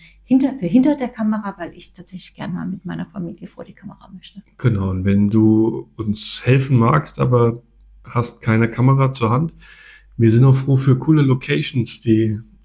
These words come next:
Speaker 2: eventuell nicht acht Stunden Fahrzeit haben zu uns.
Speaker 1: Genau.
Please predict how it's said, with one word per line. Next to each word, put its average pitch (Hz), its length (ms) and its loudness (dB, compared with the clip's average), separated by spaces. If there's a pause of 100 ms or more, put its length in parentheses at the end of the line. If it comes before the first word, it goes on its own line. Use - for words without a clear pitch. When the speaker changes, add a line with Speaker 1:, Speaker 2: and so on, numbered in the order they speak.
(100)
Speaker 2:
eventuell 127 840 2 (1600)
nicht - 640 -2 (500)
acht - 200 -4
Stunden 123 420 0
Fahrzeit 147 520 -2
haben 156 240 -4 (320)
zu - 180 -4
uns. - 160 4
Speaker 1:
Genau. 220 200 -2